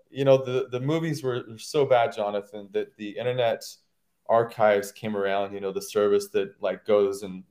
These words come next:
tries to archive everything that's ever been put out on the internet.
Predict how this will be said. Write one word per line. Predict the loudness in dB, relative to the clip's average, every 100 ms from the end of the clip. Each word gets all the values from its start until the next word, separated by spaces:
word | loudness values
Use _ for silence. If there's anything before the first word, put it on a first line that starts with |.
| _
tries | -2 0 -2
to | -2 0
archive | 2 0 -2 -4 -2
everything | -4 -6 -6 -10
that's | -10
ever | -8 -8
been | -10 -14 -8
put | -4
out | -4
on | -6
the | -8
internet. | -4 -4 -2 -4 -8